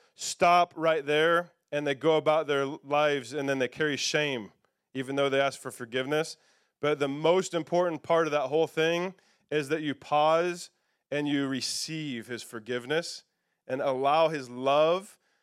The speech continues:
to wash over you. Allow the blood of Jesus to come and cleanse you thoroughly of that whole thing,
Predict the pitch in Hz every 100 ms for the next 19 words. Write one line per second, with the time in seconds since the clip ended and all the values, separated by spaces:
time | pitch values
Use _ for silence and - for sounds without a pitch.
0 | _ - 160 156 156 156 143 156 151 151
1 | 160 165 165 156 - _ _ _ _ 131
2 | 147 170 151 135 139 165 165 131 131 170
3 | 165 - - 170 156 139 - - 160 170
4 | 170 147 165 127 - 170 170 156 135 123
5 | 120 135 143 143 - 147 151 147